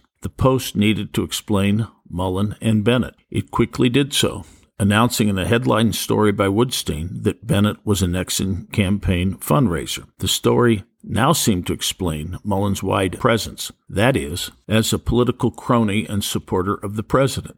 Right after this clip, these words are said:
The Post reported that Bennett put together, quote, "dummy," unquote,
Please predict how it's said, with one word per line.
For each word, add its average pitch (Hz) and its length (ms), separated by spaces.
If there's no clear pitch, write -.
The - 60
Post 131 400
reported 113 460
that - 220
Bennett 107 400
put - 200
together, 98 600
quote, - 340
"dummy," 117 440
unquote, 101 480